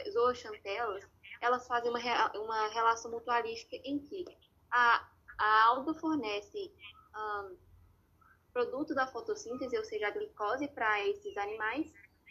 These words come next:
e o-, os animais fornecem às algas abrigo, principalmente. E, portanto, formam um ambiente que, apesar da sua enorme importância da biodiversidade,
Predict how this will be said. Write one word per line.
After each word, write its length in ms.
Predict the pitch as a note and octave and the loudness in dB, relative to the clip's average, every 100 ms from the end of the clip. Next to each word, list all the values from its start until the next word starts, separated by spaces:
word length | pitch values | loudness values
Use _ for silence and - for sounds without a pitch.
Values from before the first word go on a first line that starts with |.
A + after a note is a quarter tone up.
| - | -4
e 320 | D4 E4 C#4+ | 0 0 -2
o-, 240 | A#3+ A3+ | -4 -2
os 80 | B3 | -2
animais 480 | C4 C4+ B3+ B3 C4 | 0 0 2 0 -2
fornecem 540 | D4 C4+ A#3+ A#3 C4 | -6 -2 -2 -2 -4
às 160 | C4 A#3+ | -2 2
algas 520 | A3+ A#3+ B3+ C#4 - _ _ _ _ - - _ _ _ - | 2 2 -2 -6 -12 _ _ _ _ -20 -20 _ _ _ 2
abrigo, 480 | C4+ A#3+ A3 G#3 - | 2 2 -2 -2 -2
principalmente. 920 | A#3 A#3 _ - B3 A3 F3 F3+ - _ _ - _ _ _ _ _ _ _ _ _ _ _ | -6 -12 _ -8 -6 -6 -6 -8 -18 _ _ -20 _ _ _ _ _ _ _ _ _ _ _
E, 60 | _ | _
portanto, 560 | D4 C#4+ C#4 C4+ C4+ B3 | -6 -4 -4 -4 -4 -6
formam 460 | - B3 C4 C4+ B3+ | 0 0 0 -2 -4
um 140 | A#3+ B3+ | -6 -6
ambiente 600 | A3+ A3+ G#3+ B3 A#3+ A3+ | -4 -4 -4 -6 -10 -16
que, 480 | - _ - - _ | -18 _ -20 -20 _
apesar 560 | A#3 A#3 B3 A#3+ A#3+ B3 | -2 0 -2 2 2 4
da 140 | B3 | 0
sua 160 | A#3+ A#3+ | -2 -4
enorme 320 | A3+ B3+ D4+ | 0 4 4
importância 760 | C#4+ B3 - G#3+ G#3+ A3 G3+ | 2 -2 -4 -8 -6 -2 -2
da 120 | F#3+ G3 | -2 0
biodiversidade, 800 | G#3 G#3 G3+ G#3 - F#3+ A3 | 2 2 -2 -8 -6 -2 -2